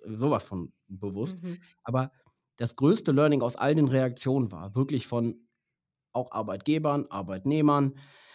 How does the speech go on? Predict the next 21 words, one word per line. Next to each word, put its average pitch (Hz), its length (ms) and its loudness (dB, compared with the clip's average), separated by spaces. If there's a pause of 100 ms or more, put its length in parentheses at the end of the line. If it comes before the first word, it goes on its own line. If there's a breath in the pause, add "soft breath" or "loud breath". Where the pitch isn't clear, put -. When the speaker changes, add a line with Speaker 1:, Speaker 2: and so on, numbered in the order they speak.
(320 loud breath)
Speaker 1:
Eltern, 151 600 4 (360 loud breath)
Kindern, 123 380 0
gut, 127 220 -2
die 117 120 0
sind 117 180 -2
da 120 60 0
jetzt 104 140 -4
noch 127 80 2
nicht 165 120 0
so 165 60 -2
sprachfähig, 147 680 -4
<laughs> 120 60 -2
aber, 123 280 4
Speaker 2:
Mhm. 180 300 -8 (100)
Speaker 1:
ähm, 123 320 2 (500 soft breath)
von 127 200 -2
Familien, 143 460 0
sagen 113 260 -2
wir's 110 140 -8
mal 123 180 0
so, 151 340 2